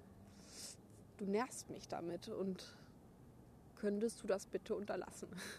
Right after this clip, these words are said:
<laughs> Ähm, aber so eine, es gibt schon bestimmte Macken, auch zum Beispiel an Lehrern, die mich super nerven. Das ist zum Beispiel, oh,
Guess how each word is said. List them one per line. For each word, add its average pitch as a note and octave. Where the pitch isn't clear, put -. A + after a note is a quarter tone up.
<laughs> -
Ähm, G3
aber G3+
so G3+
eine, F#3+
es D#4+
gibt F4
schon D#4+
bestimmte A3+
Macken, G#3
auch G3
zum G#3
Beispiel F#3
an E3
Lehrern, F#3
die G#3
mich F#3+
super A3
nerven. F#3+
Das G#3
ist G3+
zum A3+
Beispiel, A3
oh, B3+